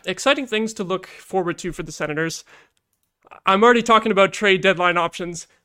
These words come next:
Might be a little bit too soon, although we are off to a very good start now after going oh and two. Hopefully we can keep this road trip going, or homestand going, with, uh, two more wins.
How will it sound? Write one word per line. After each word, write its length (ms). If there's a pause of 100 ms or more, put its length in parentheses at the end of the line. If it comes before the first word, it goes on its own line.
Might 180
be 100
a 60
little 260
bit 180
too 220
soon, 520 (220)
although 540 (100)
we 200
are 460 (300)
off 200
to 120
a 40
very 220
good 160
start 280
now 280 (340)
after 240
going 260
oh 140
and 160
two. 360 (920)
Hopefully 380
we 200
can 400
keep 260
this 180
road 160
trip 200
going, 340 (280)
or 120 (200)
homestand 520
going, 320 (480)
with, 280
uh, 320
two 160
more 200
wins. 460